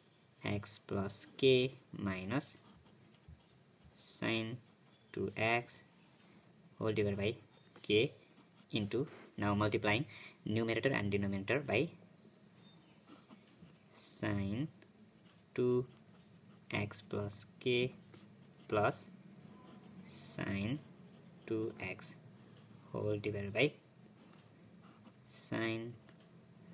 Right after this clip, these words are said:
two X plus k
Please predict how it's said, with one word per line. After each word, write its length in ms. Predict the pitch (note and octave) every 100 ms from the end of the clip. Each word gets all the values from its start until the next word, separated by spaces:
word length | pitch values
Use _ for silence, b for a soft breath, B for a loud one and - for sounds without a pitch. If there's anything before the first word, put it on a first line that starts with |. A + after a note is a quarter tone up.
| - - - -
two 340 | - A#2+ A#2 A#2 - - - - -
X 320 | A2 G#2+ - -
plus 340 | - G2 - - -
k 280 | B2 B2